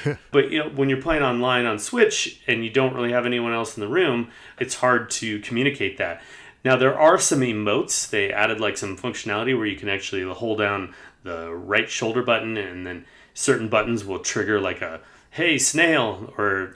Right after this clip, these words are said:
Speaker 1: <laughs>
Speaker 2: or an expletive, but not really an expletive, uh,
Speaker 1: Mm-hmm.
Speaker 2: you know, characters that look like an expletive. <laughs>
Speaker 1: Sure, sure, like Q*bert.
Speaker 2: Yes, exactly.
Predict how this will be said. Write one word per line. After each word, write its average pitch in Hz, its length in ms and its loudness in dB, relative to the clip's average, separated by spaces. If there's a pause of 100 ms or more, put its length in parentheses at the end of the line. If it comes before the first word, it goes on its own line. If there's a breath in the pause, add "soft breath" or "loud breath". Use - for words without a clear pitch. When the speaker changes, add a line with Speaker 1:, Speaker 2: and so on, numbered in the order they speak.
(120)
Speaker 1:
<laughs> - 160 -4
Speaker 2:
or 110 200 0 (100)
an 107 100 -4
expletive, 123 760 4
but 101 220 -4
not 110 300 2
really 104 180 2
an 98 60 0
expletive, 98 540 -2
uh, 85 200 -8
Speaker 1:
Mm-hmm. 123 360 -8
Speaker 2:
you 92 80 -6
know, 82 180 -10
characters 131 640 4
that 101 140 -4
look 117 220 -2
like 117 280 -2
an - 160 -2
expletive. - 580 2
<laughs> - 680 -2
Speaker 1:
Sure, 147 300 2
sure, 143 240 2
like 123 140 -2
Q*bert. 123 340 0
Speaker 2:
Yes, 139 520 8
exactly. 107 560 0